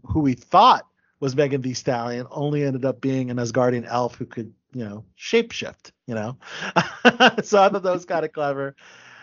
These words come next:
Uh, it was really cool. They also talked more on the, uh, Abomination storyline, how he escaped,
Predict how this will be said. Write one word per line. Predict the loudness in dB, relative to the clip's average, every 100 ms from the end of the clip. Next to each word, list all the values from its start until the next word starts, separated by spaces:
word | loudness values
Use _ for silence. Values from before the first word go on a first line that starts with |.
| -14 -2
Uh, | 2 2
it |
was | 0 0
really | -2
cool. | -2 -2 2
They | 2
also | 2 -2
talked | -4 -4 -4 -10
more | -4 2 4
on | 4 0
the, | -4 -4
uh, | -4 -2
Abomination | 2 2 0 -8 -10 -12
storyline, | -8 -4 -2 -2 -6 -8
how | -6 -6
he | -6
escaped, | -6 -8 -8 -8 -10 -14 -20